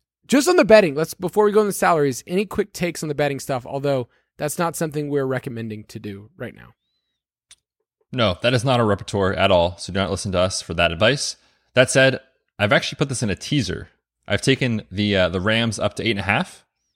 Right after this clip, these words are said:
Speaker 2: I think they can, they can win this one. And then I've put it with the Ravens, who then are minus half a point against the Jets. So that's where I'm at. I don't have a lean on the over-under.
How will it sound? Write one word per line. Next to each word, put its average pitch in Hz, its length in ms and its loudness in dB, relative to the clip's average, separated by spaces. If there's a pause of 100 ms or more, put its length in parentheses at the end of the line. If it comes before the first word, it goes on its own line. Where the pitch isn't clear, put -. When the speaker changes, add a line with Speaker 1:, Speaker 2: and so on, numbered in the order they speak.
Speaker 2:
I - 60 -8
think 104 160 -2
they 101 140 2
can, 101 360 -4
they 104 80 -4
can 101 140 -6
win 104 120 -4
this 110 180 -6
one. 131 180 -4 (260)
And 117 120 2
then 123 80 4
I've 117 180 2
put 131 140 2
it 117 60 2
with 113 440 -6
the 98 300 2
Ravens, 98 580 0
who 101 160 0
then 101 160 2
are 95 100 0
minus 95 500 -2 (240)
half 107 220 2
a 98 60 -10
point 92 300 -2
against 85 220 -6
the 78 60 -12
Jets. - 380 -10 (540)
So - 100 4
that's 131 120 4
where 113 100 6
I'm 110 80 4
at. 101 180 2
I 110 60 2
don't 135 100 2
have 127 120 0
a 104 40 2
lean 110 160 2
on 101 80 2
the 95 80 -4
over-under. 98 580 0